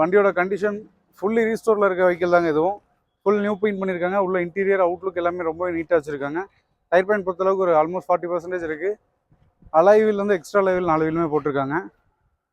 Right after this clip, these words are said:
வெஹிக்கிளோட இன்டீரியர் காட்டுறேன் பாருங்க. ஏ சி ஒர்க்கிங்ல இருக்கு, பவர் ஸ்டீரிங், பவர் விண்டோஸ் எல்லாமே ஒர்க்கிங்ல இருக்கு. மைலேஜ் பொறுத்தளவுக்கு இந்த வண்டி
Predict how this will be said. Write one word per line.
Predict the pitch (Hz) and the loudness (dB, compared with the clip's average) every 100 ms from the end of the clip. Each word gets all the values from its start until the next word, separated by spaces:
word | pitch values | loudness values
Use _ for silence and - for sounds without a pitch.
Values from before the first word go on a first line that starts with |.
| _ _ - | _ _ -2
வெஹிக்கிளோட | 175 196 196 170 | 0 2 2 2
இன்டீரியர் | 170 196 180 | 0 -2 0
காட்டுறேன் | 151 131 151 139 | -2 -2 -2 -2
பாருங்க. | 127 123 170 - - | -4 -4 -8 -10 -4
ஏ | 180 - | -2 0
சி | 202 | -2
ஒர்க்கிங்ல | - 190 175 | -2 -2 -2
இருக்கு, | 160 190 | -2 -2
பவர் | 175 175 | -2 -2
ஸ்டீரிங், | - 185 190 180 | -2 -2 -2 2
பவர் | 170 180 | 2 2
விண்டோஸ் | 175 175 156 | 0 -2 -4
எல்லாமே | 147 175 180 | -2 0 0
ஒர்க்கிங்ல | 156 139 135 123 | -4 -8 -6 -8
இருக்கு. | 120 165 _ _ _ _ _ _ _ _ _ _ 160 | -8 -12 _ _ _ _ _ _ _ _ _ _ 2
மைலேஜ் | 208 226 - | 4 2 2
பொறுத்தளவுக்கு | 214 196 202 208 190 | -2 0 0 0 0
இந்த | 185 | -2
வண்டி | 190 | -2